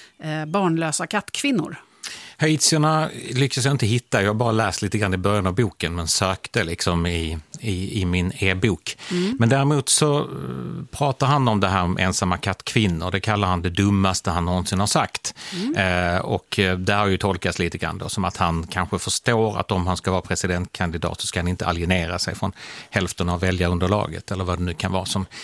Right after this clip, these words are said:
Speaker 2: kan identifiera sig som antingen kvinna eller kattvän. Eh, men, eh,
Speaker 1: Eller katt, trodde jag skulle säga. De
Speaker 2: <laughs> Ja,
Speaker 1: har ju inte
Speaker 2: precis.
Speaker 1: rösträtt.
Speaker 2: Nej.
Speaker 1: Nej.
Speaker 2: Så jag sa inte det.
Speaker 1: Nej.
Speaker 2: Eh, men jag höll nästan på.
Speaker 1: Ja.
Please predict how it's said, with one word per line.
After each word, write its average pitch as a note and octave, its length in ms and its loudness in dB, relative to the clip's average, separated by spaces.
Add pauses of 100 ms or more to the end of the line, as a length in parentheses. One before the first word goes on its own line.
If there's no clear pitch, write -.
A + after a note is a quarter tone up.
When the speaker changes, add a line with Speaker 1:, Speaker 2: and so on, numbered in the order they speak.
(260)
Speaker 2:
kan G2+ 140 4
identifiera A2 480 4
sig B2+ 160 2
som B2 140 2
antingen B2 420 2
kvinna C#3 460 0
eller B2 260 0
kattvän. C#3+ 580 0
Eh, B2+ 320 2
men, C3+ 380 4
eh, C3+ 160 4
Speaker 1:
Eller B3+ 140 2
katt, - 420 -6
trodde G3 260 0
jag - 60 4
skulle F3 180 0
säga. E3 200 2
De G3 100 4
Speaker 2:
<laughs> - 0 -
Ja, C3+ 80 4
Speaker 1:
har - 80 2
ju D4 80 4
inte - 160 2
Speaker 2:
precis. - 320 0
Speaker 1:
rösträtt. - 320 0
Speaker 2:
Nej. B2+ 200 0 (100)
Speaker 1:
Nej. G3+ 240 2 (460)
Speaker 2:
Så - 160 0 (120)
jag C3+ 100 2
sa C3 240 2
inte B2+ 160 0
det. F2 140 0
Speaker 1:
Nej. A#3+ 200 0 (180)
Speaker 2:
Eh, A2+ 340 2
men G#2+ 200 2
jag A2 80 4
höll G#2+ 260 2
nästan G2 300 0
på. E2+ 140 -2
Speaker 1:
Ja. A3 120 0